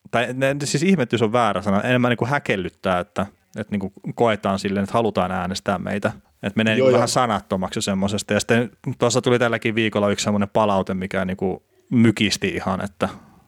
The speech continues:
Speaker 1: että miten sille, sille niinku ylitsevuotavasti kehuttiin tätä meidän tekemistä.
Speaker 2: Joo, se on, se on mielenkiintoista, että joku jaksaa meidän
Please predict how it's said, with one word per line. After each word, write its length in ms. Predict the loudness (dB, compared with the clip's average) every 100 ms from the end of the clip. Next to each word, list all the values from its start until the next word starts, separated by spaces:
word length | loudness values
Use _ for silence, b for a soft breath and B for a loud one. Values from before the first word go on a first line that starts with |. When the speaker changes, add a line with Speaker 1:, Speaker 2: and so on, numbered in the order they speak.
| _
Speaker 1:
että 160 | -4 -2
miten 180 | 0 0
sille, 220 | -2 -4 -8
sille 260 | -4 -2 0
niinku 240 | -2 -4 0
ylitsevuotavasti 920 | 2 2 2 0 2 2 0 -4 -4
kehuttiin 480 | -2 0 -2 -2 -6
tätä 200 | -4 -6 -6 -10 0
meidän 340 | 2 4 2
tekemistä. 520 | 0 0 2 2 0 -6 -12 _ _ B B B
Speaker 2:
Joo, 340 | 2 6 6 6
se 140 | 4
on, 220 | 4 4 0
se 160 | 0
on 80 | 4
mielenkiintoista, 580 | 6 6 6 2 0 -8
että 160 | 2 4
joku 140 | 6
jaksaa 360 | 4 4 2 4
meidän 400 | 6 4 0